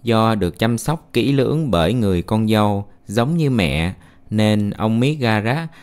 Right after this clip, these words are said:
đã gọi Visakha, người con dâu của mình, là mẹ của Migara.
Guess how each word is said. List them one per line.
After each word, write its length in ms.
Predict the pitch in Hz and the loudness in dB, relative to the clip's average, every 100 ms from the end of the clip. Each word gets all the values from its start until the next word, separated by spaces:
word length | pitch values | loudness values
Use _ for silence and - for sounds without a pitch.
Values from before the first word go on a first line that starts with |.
| - - | -20 -6
đã 200 | 87 107 | -2 0
gọi 340 | 101 78 85 | 0 0 0
Visakha, 920 | 110 143 - 101 92 - 95 95 95 92 - - | 0 -2 -2 -4 -2 -2 0 0 -2 -8 -20 -4
người 140 | 107 | -4
con 220 | 101 127 | 0 0
dâu 200 | 135 135 | 2 0
của 160 | 135 117 | 0 0
mình, 260 | 127 101 92 | 2 2 2
là 420 | 92 87 85 85 - - - - | 2 2 0 -4 -10 -20 -14 -4
mẹ 320 | 92 78 85 | -2 0 -2
của 280 | - 85 98 | 0 0 2
Migara. 800 | 127 151 - 110 98 110 151 | 0 -2 -2 -2 0 0 -2